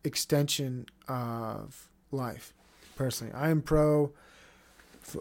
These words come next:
I'm pro in general, people putting yes on their driver's license and being an or-, organ donor, generally. If that's your, if that's what you wanna do, uh,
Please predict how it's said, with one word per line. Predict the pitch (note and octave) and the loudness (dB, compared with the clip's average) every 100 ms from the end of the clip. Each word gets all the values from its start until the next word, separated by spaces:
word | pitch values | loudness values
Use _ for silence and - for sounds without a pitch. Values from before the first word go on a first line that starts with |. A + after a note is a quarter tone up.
| - C#3+ | -8 0
I'm | D#3 D#3 | 0 4
pro | D#3 D#3 D#3+ D#3+ - | 6 8 8 6 2
in | E3 D3+ | 2 4
general, | C#3 C#3+ D#3 F#3 G3+ - _ - | 4 4 4 2 0 -8 _ -2
people | D3+ D3 D3 | 0 4 4
putting | - D3 C#3+ C3+ | 6 4 4 2
yes | C3+ C3+ - - - | 2 2 0 -4 -4
on | C#3+ C#3 | -2 0
their | C3+ | 0
driver's | C3+ C3+ C3+ C3+ | 2 2 4 2
license | C3+ C3 - C3+ - - C#3 | 2 2 0 -4 -6 -6 -4
and | C3+ C3+ C3 C3 C3 B2+ - _ _ | -2 -2 -2 -4 -6 -8 -10 _ _
being | C3+ B2+ | -4 -2
an | B2+ | 0
or-, | B2+ C3+ E3+ | 2 2 4
organ | D3+ C3+ A#2+ | 4 4 0
donor, | B2+ A#2+ G#2 - - - | 0 0 -4 -10 -18 -8
generally. | C3 C3 A#2 | -4 -2 -4
If | A#2 | -2
that's | C#3 C#3+ | -2 4
your, | D#3+ C3+ - | 4 4 2
if | D#3+ C3 | -4 0
that's | C#3 D#3 | 0 0
what | C3+ | 2
you | C#3+ E3 | 4 6
wanna | D#3+ D3+ D#3 | 6 4 4
do, | D#3+ F#3+ - _ - - - - _ _ | 4 4 0 _ -20 -20 -20 -20 _ _
uh, | C#3 C3+ C3 C3 B2+ A#2+ | -2 2 2 0 -2 -6